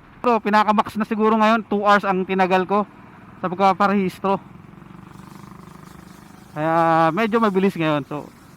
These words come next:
diba? Hindi na masama. So, baka may magtatanong na kung magkano yung parehistro.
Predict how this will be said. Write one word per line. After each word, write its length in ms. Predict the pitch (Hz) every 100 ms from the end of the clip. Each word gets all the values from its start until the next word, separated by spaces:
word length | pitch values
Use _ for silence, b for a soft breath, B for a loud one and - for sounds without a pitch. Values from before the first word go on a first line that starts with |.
| - - - - - -
diba? 240 | 156 165 180
Hindi 160 | 196
na 240 | 226 220 214
masama. 400 | 208 202 165 170 B B B - _
So, 160 | 175
baka 480 | 165 190 208 208 208
may 160 | 208 214
magtatanong 680 | 214 208 214 208 214 226 214
na 260 | 208 202 190
kung 100 | 202
magkano 400 | 202 196 202 202
yung 120 | 202
parehistro. 680 | 190 208 247 226 233 226 226